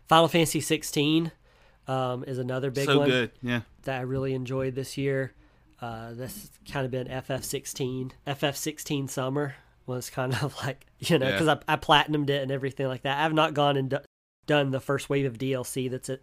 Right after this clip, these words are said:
Speaker 1: that is out now because I'm really bad about D L C. Like, once a game comes out, the D L C, I just, I'm really bad about coming back to it. Um, but really liked
Speaker 2: Mm-hmm.
Speaker 1: that one. Uh, Ratchet and Clank, honestly.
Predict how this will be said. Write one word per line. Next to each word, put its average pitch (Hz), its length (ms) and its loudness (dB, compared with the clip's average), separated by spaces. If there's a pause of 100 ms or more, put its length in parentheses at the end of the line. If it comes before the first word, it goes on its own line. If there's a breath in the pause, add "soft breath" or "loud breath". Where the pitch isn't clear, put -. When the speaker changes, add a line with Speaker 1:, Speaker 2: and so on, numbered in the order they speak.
(160)
Speaker 1:
that 123 320 -6
is 127 160 -6
out 123 240 -4
now 135 180 0
because 131 300 -4
I'm 127 180 -4
really 139 260 0
bad 127 280 -4
about 131 240 -6
D 127 160 -6
L 120 100 -8
C. 127 380 -6 (160 soft breath)
Like, 127 220 -8
once 135 180 -4
a 131 60 -4
game 127 260 -6
comes 131 240 -4
out, 127 380 -6 (520 soft breath)
the 135 80 -4
D 127 220 -4
L 123 80 -6
C, 123 280 -6
I 120 80 -8
just, 120 360 -10
I'm 123 180 -8
really 123 180 -8
bad 123 220 -8
about 117 200 -12
coming 123 200 -8
back 120 240 -8
to 143 200 -2
it. 131 140 -4 (400 soft breath)
Um, 120 300 -6
but 139 160 -8
really 147 220 4
liked 135 180 0
Speaker 2:
Mm-hmm. 135 80 2
Speaker 1:
that 131 200 0
one. 135 300 0 (760 soft breath)
Uh, 135 160 -2
Ratchet 185 400 6
and 202 80 4
Clank, 165 340 4
honestly. 135 680 -2